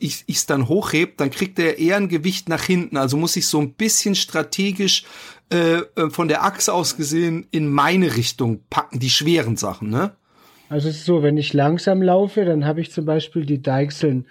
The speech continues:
Speaker 2: kürzer eingestellt, also ist die Tasche sogar schräger. Und wenn ich
Speaker 1: Mhm.
Speaker 2: schnell laufe, hab ich's lieber, dass die Deichseln lang sind,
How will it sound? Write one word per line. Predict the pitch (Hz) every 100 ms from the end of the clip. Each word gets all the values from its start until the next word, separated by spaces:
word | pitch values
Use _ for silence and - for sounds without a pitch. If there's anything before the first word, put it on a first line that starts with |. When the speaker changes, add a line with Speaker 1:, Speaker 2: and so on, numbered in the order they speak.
| - _
Speaker 2:
kürzer | - 202 220 170 123
eingestellt, | 120 135 151 - 165 180 220 - -
also | 147 143 151
ist | 147 -
die | 147
Tasche | - 156 -
sogar | 151 151 139 127 120 - _
schräger. | - - 139 156 175 139 170 - _ _ _ _ _ _
Und | 156 147
wenn | 151 143
ich | 123
Speaker 1:
Mhm. | 180
Speaker 2:
schnell | 160 208
laufe, | 143 143 151 202 - 123
hab | 156
ich's | - - -
lieber, | 170 180 185 190 - - _
dass | 151 156 -
die | 160
Deichseln | 143 143 147 - 151
lang | 127 139 190
sind, | 208 - 139 226